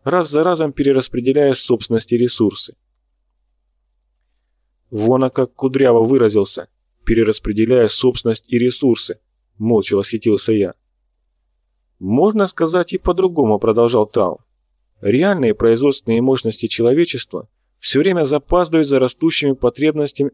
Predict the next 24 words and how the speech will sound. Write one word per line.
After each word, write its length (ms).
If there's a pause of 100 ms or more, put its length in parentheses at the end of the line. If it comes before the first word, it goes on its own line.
этого 360
самого 380
человечества. 720 (600)
Оттуда 440
происходят 540
все 200
беды. 380 (640)
Формула 480
счастья 420
в 40
моей 180
редакции 500
выглядит 440
так. 240 (720)
Материальное 600
благосостояние 840
человечества 680
умножить 560
на 220
три, 220 (340)
а 120
лучше 280
на 180
пять, 420